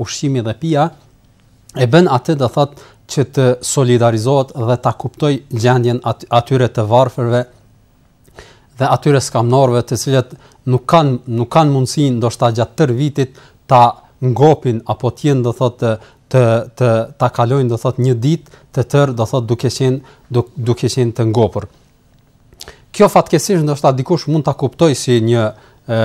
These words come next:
do thotë, diçka e jashtëzakonshme që mund t'i ndodh njeriu, mirë po nuk ka nevojë, do thotë, të, të thellohemi apo të hulumtojmë shumë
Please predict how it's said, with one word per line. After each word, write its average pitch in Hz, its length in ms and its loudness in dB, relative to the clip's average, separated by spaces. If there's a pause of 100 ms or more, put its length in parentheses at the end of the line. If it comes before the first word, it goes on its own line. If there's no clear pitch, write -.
(520)
do 131 480 -10
thotë, 127 180 0
diçka 156 320 2
e 123 140 4
jashtëzakonshme 127 720 0
që 120 200 -2
mund 135 260 0
t'i 131 120 0
ndodh 120 240 2
njeriu, 156 400 2 (320)
mirë 170 300 4
po 175 180 4 (260)
nuk 147 180 0
ka 185 180 4
nevojë, 156 360 0
do 120 100 -2
thotë, - 300 -2
të, 123 180 0 (560)
të 123 140 2 (200)
thellohemi 123 640 0
apo 113 260 -2
të 113 200 -4
hulumtojmë 120 580 -2
shumë 175 360 -2